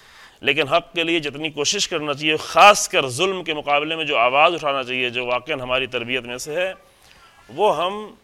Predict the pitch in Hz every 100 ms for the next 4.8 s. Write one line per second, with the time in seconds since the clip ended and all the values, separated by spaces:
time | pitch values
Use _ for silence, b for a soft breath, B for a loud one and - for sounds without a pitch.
0 | _ _ - 131 165 127 127 120 120 120
1 | 120 104 95 147 160 143 131 113 123 123
2 | 127 127 117 120 123 131 139 135 127 120
3 | 117 120 123 117 101 139 110 131 170 156
4 | 147 131 135 127 127 123 120 110